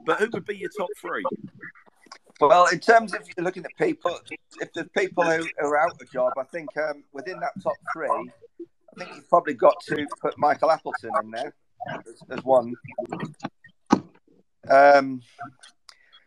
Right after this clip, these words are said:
Speaker 2: uh, you would, you would like to think that we're, um, we're gonna have someone, um, who's gonna be sort of a similar style to what we play, so I think we can rule Matt Gray out.
Speaker 1: Sorry,
Speaker 2: Uh,
Speaker 1: Chris, who was your second choice?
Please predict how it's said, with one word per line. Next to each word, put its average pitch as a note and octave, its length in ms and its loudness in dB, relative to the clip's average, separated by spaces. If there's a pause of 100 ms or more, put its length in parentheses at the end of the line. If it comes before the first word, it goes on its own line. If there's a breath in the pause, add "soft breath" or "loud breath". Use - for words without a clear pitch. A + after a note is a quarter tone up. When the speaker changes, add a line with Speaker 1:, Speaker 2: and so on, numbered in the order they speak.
(300 soft breath)
Speaker 2:
uh, C3+ 160 6
you D3+ 140 -2
would, E3 140 -2
you D#3+ 80 -8
would E3 220 -8
like F#3+ 200 6
to - 140 -6
think - 200 -8 (100)
that D3+ 140 -6
we're, D#3 300 0
um, D3 260 0 (100)
we're C#3+ 80 -14
gonna D3 160 -4
have C#3+ 100 -4 (100)
someone, C#3+ 420 -6 (300)
um, C3+ 340 -4 (200)
who's C3+ 200 -12
gonna D3 180 -12
be C#3+ 120 -16
sort - 240 -12
of - 40 -20
a - 40 -20
similar D#3 300 -12
style D#3 320 2
to B2+ 100 -18
what A#2+ 180 -2
we - 140 0
play, B2+ 240 2
so C#3 120 -10
I - 60 -18
think D#3 180 -14
we C#3 100 -8
can C#3 160 -12
rule C#3+ 260 -6
Matt C#3+ 200 -4
Gray C3+ 280 -2
out. A2+ 200 -6 (2750)
Speaker 1:
Sorry, - 260 0
Speaker 2:
Uh, D#3 60 -4
Speaker 1:
Chris, F3+ 220 -4
who G#3+ 120 0
was G#3+ 140 -12
your F#3+ 80 -20
second G3+ 260 -6
choice? A3 320 -4